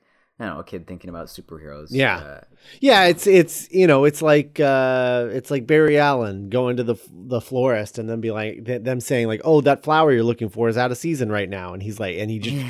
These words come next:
Speaker 1: <laughs>
Speaker 2: runs off and then just like, "Not in Australia." Uh, and then, <laughs> you know, <laughs> has the flowers.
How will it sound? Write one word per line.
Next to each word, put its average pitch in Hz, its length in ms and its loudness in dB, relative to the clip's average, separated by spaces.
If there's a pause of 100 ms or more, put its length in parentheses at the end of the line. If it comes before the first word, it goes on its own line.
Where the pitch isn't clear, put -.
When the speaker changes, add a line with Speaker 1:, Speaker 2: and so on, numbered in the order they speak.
Speaker 1:
<laughs> 120 140 -10
Speaker 2:
runs 180 280 6
off 175 400 6
and 147 120 4
then 156 100 4
just 135 160 -4
like, 131 140 4
"Not 113 200 -2
in 151 80 -2
Australia." 165 640 2
Uh, 120 360 -4
and 135 160 -2
then, 127 200 2 (120)
<laughs> - 600 0
you 180 120 6 (100)
know, 160 160 4
<laughs> 156 100 0
has 147 320 4
the 143 80 0
flowers. 160 840 0